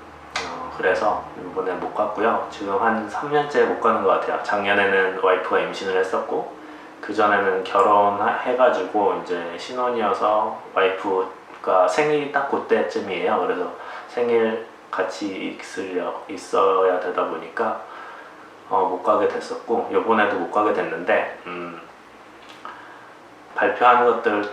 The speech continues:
자료들이 인터넷에 잘 나오다 보니까 그거 보고 오늘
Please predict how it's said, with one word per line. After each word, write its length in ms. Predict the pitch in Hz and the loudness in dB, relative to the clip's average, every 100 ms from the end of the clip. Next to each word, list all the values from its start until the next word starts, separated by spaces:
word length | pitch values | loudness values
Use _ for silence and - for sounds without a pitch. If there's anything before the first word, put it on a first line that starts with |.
| - | -4
자료들이 580 | - 110 107 107 104 107 | -2 0 2 2 0 0
인터넷에 420 | 104 117 110 110 | 2 2 2 0
잘 260 | 101 104 | 2 4
나오다 420 | 95 92 110 113 - | 8 8 6 4 2
보니까 500 | 90 90 - 131 - | 0 -2 -2 0 -2
그거 320 | 107 107 107 | -2 -2 0
보고 440 | 101 104 104 104 - | 0 2 4 4 2
오늘 400 | 101 101 98 | 2 2 0